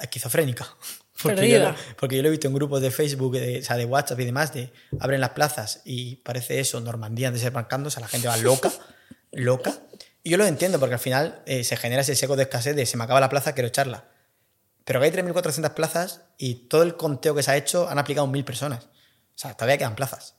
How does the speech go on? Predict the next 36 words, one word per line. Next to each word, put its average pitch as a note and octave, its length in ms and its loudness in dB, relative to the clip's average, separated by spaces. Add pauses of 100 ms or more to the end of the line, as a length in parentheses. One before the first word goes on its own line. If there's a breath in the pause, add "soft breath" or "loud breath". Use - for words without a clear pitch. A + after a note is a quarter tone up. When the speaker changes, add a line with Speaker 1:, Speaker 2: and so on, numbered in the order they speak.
(180)
Speaker 1:
Y D3 100 -8
se - 120 4
ha A#2+ 40 4
visto - 400 -4
que - 80 0
han A#2+ 60 0
abierto B2 300 2
a A#2 40 0
los A#2 120 -6
tres B2+ 120 -2
meses B2+ 280 -2
y - 20 -6
todavía B2 200 -2
quedan A#2 180 -2
Speaker 2:
Claro. F3+ 240 0
Speaker 1:
plazas. - 260 -8 (800 soft breath)
Eh, E3+ 100 -12
pero A#2 380 -2
yo D3 100 2
entiendo D3+ 300 0
esa B2+ 140 0
parte C#3 260 2
de A#2+ 180 0
"me B2 160 -2
quedo C3 140 2
sin C3 100 -4
plaza", C#3 180 -2
porque A#2+ 380 -8
yo C3+ 140 0
mismo C#3 180 -2
incluso B2 280 -4
cuando A#2+ 140 -4
apliqué A#2+ 220 -4
hace B2+ 140 -2
siete B2 200 -2
años E3 300 -4